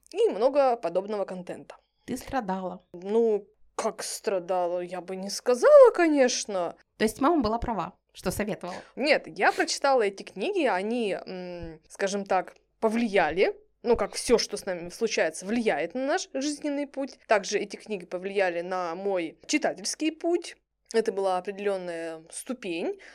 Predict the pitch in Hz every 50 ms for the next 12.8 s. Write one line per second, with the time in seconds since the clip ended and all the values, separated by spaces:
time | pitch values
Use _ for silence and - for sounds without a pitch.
0 | - _ - - - 415 466 453 - - 220 - - 285 247 247 - 202 185 185
1 | 185 202 240 359 453 508 480 480 - 403 392 392 381 381 370 349 277 240 - -
2 | - 175 190 277 392 - - - - 220 294 339 339 - - 269 208 180 165 165
3 | 160 165 165 170 160 170 - - - _ - 185 175 - - - 151 151 - 170
4 | 240 220 190 208 214 208 208 - - - - - - _ _ _ _ - 214 214
5 | 247 359 - - - - 262 247 220 202 190 196 208 226 226 - - - - -
6 | - - - - - - - _ _ - 427 453 - - 330 - - - 170 175
7 | 240 - - - - - 180 185 240 254 - 269 254 - - - 220 254 277 -
8 | - 220 175 175 175 170 165 160 175 - - - 170 160 - - 214 196 180 -
9 | - - - _ _ - - 185 175 185 175 165 - 139 - - - - - 302
10 | - 349 339 - - - - - - 160 175 214 240 233 - - - - 190 180
11 | 180 175 165 160 170 - _ _ _ _ _ _ _ - 185 180 175 170 165 165
12 | 151 165 196 214 214 180 180 185 180 180 170 - - - -